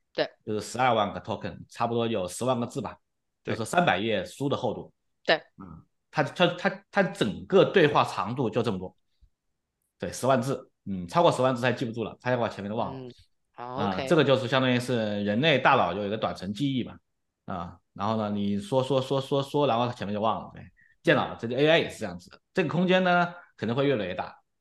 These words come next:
Speaker 2: 对，但，但是它肯定是有个上限的。
Speaker 1: 嗯，嗯。
Speaker 2: 对，这个是第一个问题，他，他能够记住你们对话内容。
Speaker 1: 嗯，嗯。嗯，嗯。
Speaker 2: 然后第二个呢，他为什么会，会不让你，会，他有价值观，因为这个，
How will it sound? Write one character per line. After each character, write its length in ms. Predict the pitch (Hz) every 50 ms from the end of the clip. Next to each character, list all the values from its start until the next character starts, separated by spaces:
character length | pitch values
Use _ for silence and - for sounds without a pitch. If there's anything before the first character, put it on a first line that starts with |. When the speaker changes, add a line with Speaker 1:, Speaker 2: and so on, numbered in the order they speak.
| _ _ _ _ _ 160
Speaker 2:
对， 180 | - 85 - - _
但， 160 | _ - 113 113
但 140 | - 135 123
是 220 | 113 113 104 95 98 98 -
它 100 | - 131
肯 140 | - 104 85
定 60 | 92
是 100 | - 123
有 100 | 107 87
个 80 | - -
上 160 | - 110 95
限 160 | - 131 110
的。 60 | - - - _ _ _ _ _ _ _
Speaker 1:
嗯， 100 | 175 147
嗯。 20 |
Speaker 2:
对， 140 | - 151 139
这 80 | 127 110
个 80 | 104
是 60 | 98 -
第 100 | 113 120
一 60 | 127
个 80 | 117
问 140 | 113 98 -
题， 220 | - 82 - - -
他， 160 | - 113 107
他 160 | 104 - 120
能 100 | 123 110
够 60 | 92 95
记 160 | - 120 107
住 140 | 92 98 85
你 80 | 82
们 120 | 80 85 90
对 80 | 104
话 120 | 101 101 101
内 100 | 107 107
容。 80 | 87 -
Speaker 1:
嗯， 100 | - - _ _ _ _ _ _ _ -
嗯。 100 | 151 - 170
嗯， 60 | 147
嗯。 60 | - _ _ _ _ _ _
Speaker 2:
然 140 | - 107 110
后 80 | 117
第 120 | 127 156 147
二 120 | 139 127
个 80 | 117 110
呢， 100 | 110 110
他 100 | 135 139
为 100 | 139 123
什 100 | 107 104
么 80 | 98
会， 320 | 98 117 107 98 85 - - _ _ _ _ _ _ _ _ _ _ _ _ _ _
会 240 | 147 131 117 104 -
不 120 | - 123
让 200 | 143 151 135 117
你， 160 | 104 98 98 98 - - -
会， 220 | 135 120 107 104
他 140 | 101 - 135
有 80 | 123 95
价 160 | - 113 98
值 80 | 90 95
观， 260 | 101 98 101 104 110
因 80 | 120
为 200 | 120 110 110 107
这 120 | 107 - 117
个， 320 | 101 95 87 82 90 -